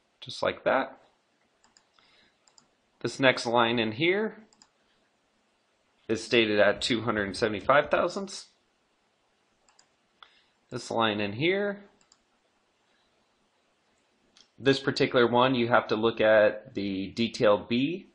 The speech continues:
dimensions. This one is stated at three hundred thousandths diameter.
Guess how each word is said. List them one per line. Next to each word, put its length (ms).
dimensions. 640
This 160
one 160
is 80
stated 360
at 440
three 300
hundred 400
thousandths 480
diameter. 920